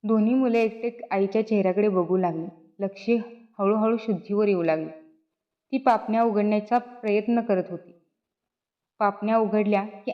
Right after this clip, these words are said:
अंधारी मारत असल्यामुळे ती परत पापण्या मिटत होती.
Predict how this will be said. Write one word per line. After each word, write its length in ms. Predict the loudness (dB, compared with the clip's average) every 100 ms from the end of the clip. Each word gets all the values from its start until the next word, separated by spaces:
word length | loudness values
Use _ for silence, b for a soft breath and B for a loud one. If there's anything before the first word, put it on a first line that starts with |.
| -6
अंधारी 380 | -2 2 2 2
मारत 300 | 2 2 0
असल्यामुळे 540 | -4 -2 0 2 0 -4 -16 _ _ -8
ती 60 |
परत 340 | -6 -2 0 2
पापण्या 400 | 0 -2 -2 0
मिटत 280 | 0 -2 -8
होती. 220 | -10 -18